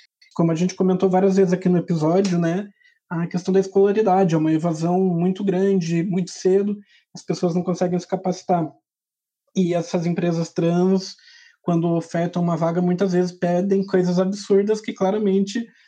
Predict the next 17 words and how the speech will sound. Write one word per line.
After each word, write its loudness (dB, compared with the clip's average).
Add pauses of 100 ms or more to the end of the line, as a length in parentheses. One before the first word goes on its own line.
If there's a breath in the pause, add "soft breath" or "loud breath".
(140 loud breath)
grande 0
parte -4
da -2
população -6
trans -2
não 0
vai 0
ter -4
essa -4
qualificação, -4
né? -4 (400 loud breath)
Então, -4
acho -4
que -8
as -4
empresas -2
podiam 0